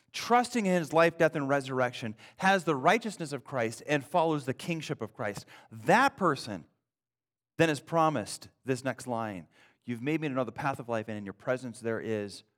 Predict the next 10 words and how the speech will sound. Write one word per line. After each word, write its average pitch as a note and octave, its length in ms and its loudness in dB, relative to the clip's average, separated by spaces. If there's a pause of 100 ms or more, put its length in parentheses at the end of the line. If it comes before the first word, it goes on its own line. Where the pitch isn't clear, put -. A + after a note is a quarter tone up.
(760)
fullness E3+ 640 -4
of G2 140 -16
joy." E3+ 400 -4
That E3 180 -6
sounds C#3+ 180 -10
just - 280 -14
like F#3 100 -14 (340)
John. A#3+ 520 0 (1120)
That's A#3+ 180 4
why. C#4+ 560 8